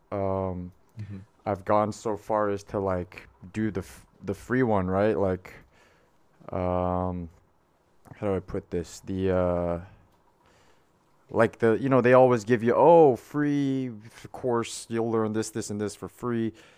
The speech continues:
Speaker 1: And you sit in for, like, an hour, and you realize it's just, like, an hour-long sales pitch for the actual course that you have to pay for. And in that hour, you thought it was, like, a live one, but then you realize, "Oh, it's just a fake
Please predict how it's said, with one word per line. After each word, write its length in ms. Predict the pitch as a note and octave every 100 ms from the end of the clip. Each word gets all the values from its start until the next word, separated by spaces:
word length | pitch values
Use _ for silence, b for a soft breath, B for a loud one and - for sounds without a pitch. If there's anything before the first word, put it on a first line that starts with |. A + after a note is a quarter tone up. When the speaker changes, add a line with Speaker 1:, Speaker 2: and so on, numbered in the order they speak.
| b _ -
Speaker 1:
And 220 | G2 G2+
you 60 |
sit 260 | F#2 - A2+
in 220 | A2 G#2
for, 160 | G2 G#2+
like, 200 | F#2+ F#2+
an 100 | F2
hour, 500 | G#2 A2 A2 A2+ G#2+ b b b _ -
and 180 | G#2 G2+
you 100 | G2+
realize 500 | A2 A#2+ G#2+ G#2 F#2+
it's 180 | F#2 -
just, 500 | - G#2+ G#2 - -
like, 220 | G2 G2
an 160 | - G2
hour-long 580 | F2+ G#2 G#2 G2+ G2 F#2
sales 380 | - G#2+ G2 -
pitch 300 | - F#2+ -
for 140 | G#2
the 120 | F#2+ -
actual 420 | C#3+ D#3 - B2+ G#2
course 340 | - G#2 F#2
that 120 | F2+
you 80 | G#2
have 120 | G#2
to 80 | F#2+
pay 240 | - B2+
for. 220 | C3 G2+ G2+
And 100 | A#2
in 100 | A#2
that 180 | G#2+
hour, 520 | - C3+ C#3+ A2+ A2 A2 b b b b _
you 120 | - A#2
thought 240 | - C3+
it 60 | B2+
was, 160 | A2
like, 140 | G#2+ G#2
a 40 |
live 520 | G2 G#2 C#3+ F3 D3+
one, 460 | A2 A2 G#2+ A2 A2+ - _ _ _ -
but 180 | A#2 A2+
then 140 | C3+
you 120 | C3+
realize, 320 | B2 C#3+ C#3+ C#3
"Oh, 220 | C#3 C3+
it's 300 | B2+ - -
just 260 | - C#3
a 40 | A2+
fake 460 | - C3+ C3+ -